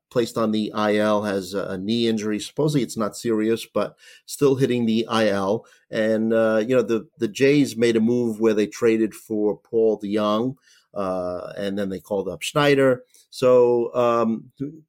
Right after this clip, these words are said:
I love it. He hit a home run in his first at-bat in the big leagues. Love it when that happens.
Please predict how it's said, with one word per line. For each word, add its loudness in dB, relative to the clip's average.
I -8
love 4
it. 2
He 2
hit 6
a 2
home 2
run 4
in 0
his -2
first 0
at-bat 0
in -6
the -4
big -4
leagues. -2
Love 2
it -4
when -2
that -4
happens. -6